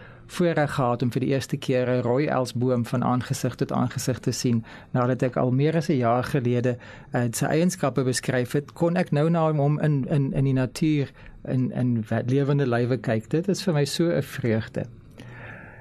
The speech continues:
Ek het in 'n vorige gesprek genoem dat in my navorsing het ek agtergekom dat daar is so, so om en by 'n dosyn bome in Suid-Afrika wat beskryf word as kampioenbome. En ons het oor die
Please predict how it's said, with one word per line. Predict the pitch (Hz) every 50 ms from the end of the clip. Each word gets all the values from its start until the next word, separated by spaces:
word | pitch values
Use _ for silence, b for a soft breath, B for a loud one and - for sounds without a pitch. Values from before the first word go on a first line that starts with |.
| B B
Ek | - 131 139 143
het | 165 151 147
in | 151 135
'n | 131
vorige | 123 - - 175 180 180 180 175
gesprek | - 160 147 - - 156 151 147 143 -
genoem | - - - 147 139 139 151 147
dat | 127 123 117 -
in | 135 131
my | 127 127
navorsing | 123 117 113 120 139 143 - - 165 160 143 - 143 135
het | 135 127 -
ek | 123 -
agtergekom | - 127 131 - - - 147 131 143 - - - 135 131 131 120 B B B B B B B
dat | - 127 120
daar | 123 120 120 127 123
is | 123 - - -
so, | - - 143 120
so | - - - 170 160 156 156 147 -
om | - 147 156
en | 170 160
by | 139 143
'n | 139 139 135
dosyn | 127 131 120 - - 196 180 180 180 175 175 170 B B B B B B -
bome | - 135 139 143 156 156 143
in | 135 135
Suid-Afrika | - 143 135 - 135 127 127 120 147 139 - - 135 120
wat | 123 127 123 -
beskryf | - 120 - - - 147 143 139 123
word | 127 131 127 - -
as | - 113 - -
kampioenbome. | - - 139 135 135 - 143 127 127 139 165 185 180 139 120 120 117 113 107 104 113 127 - B B B B B B B B B
En | 120 117 110
ons | 120 120 117 -
het | 135 139
oor | 123 113
die | 117 117 110